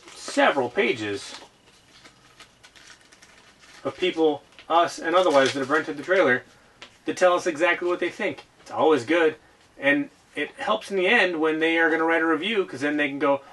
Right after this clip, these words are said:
"Oh, remember we wrote that? Yeah, you wrote that, so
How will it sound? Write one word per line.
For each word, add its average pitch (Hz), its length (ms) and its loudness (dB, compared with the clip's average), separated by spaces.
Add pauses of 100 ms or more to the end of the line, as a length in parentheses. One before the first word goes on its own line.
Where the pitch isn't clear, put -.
(160)
"Oh, 135 160 -4
remember 160 240 -2
we 165 100 2
wrote 160 240 0
that? 180 320 0 (340)
Yeah, 120 300 -4
you 175 140 -2
wrote 175 220 4
that, 127 260 -2
so 117 320 -2